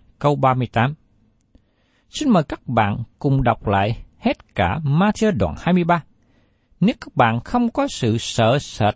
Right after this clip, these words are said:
để thay đổi, tôi không nghĩ còn có lời nào khác.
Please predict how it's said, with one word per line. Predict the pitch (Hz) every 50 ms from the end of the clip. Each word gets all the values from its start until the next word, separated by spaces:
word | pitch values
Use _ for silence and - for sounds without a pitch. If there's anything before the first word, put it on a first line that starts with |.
| _ _ -
để | 113 107 135
thay | - - 240 226 202
đổi, | 123 95 92 123 147 _ _ _ _ _ _ _ _ _ _ _ _ _ _ _ _ _
tôi | - 190 220
không | 220 - - 220 208 165 120
nghĩ | 107 101 120 165 - _ _
còn | - 143 139 123 113 -
có | - 240
lời | 226 160 131 113 104
nào | 98 101 82 76
khác. | - - 220 -